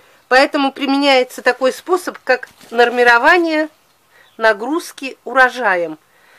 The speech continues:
То есть, если у вас томат очень крупноплодный, то рекомендуется оставлять три-пять штук завязи в кисти в одной, остальные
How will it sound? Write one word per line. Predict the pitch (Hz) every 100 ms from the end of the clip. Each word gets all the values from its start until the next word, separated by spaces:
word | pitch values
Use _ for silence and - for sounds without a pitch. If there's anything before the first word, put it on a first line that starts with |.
| _ _
То | - 285
есть, | 202 180 _
если | 208 320 349 277
у | 226
вас | 190 185 196 - _
томат | 262 262 262 196 - -
очень | 285 269 - 190
крупноплодный, | - 190 202 190 - 226 254 277 302 - _ _ _ _ -
то | 269
рекомендуется | 269 294 294 285 311 302 269 - 240
оставлять | - 240 - 269 262 262 226 - _ _
три-пять | 302 311 240 - _ _ _ _ 277 233 202 - _ _ _ _ -
штук | - - 254 - - _ -
завязи | 202 233 320 339 220 185
в | -
кисти | 247 - - 202
в | 190
одной, | 208 214 185 - _ _ _ - - -
остальные | 240 - 240 254 359 349 285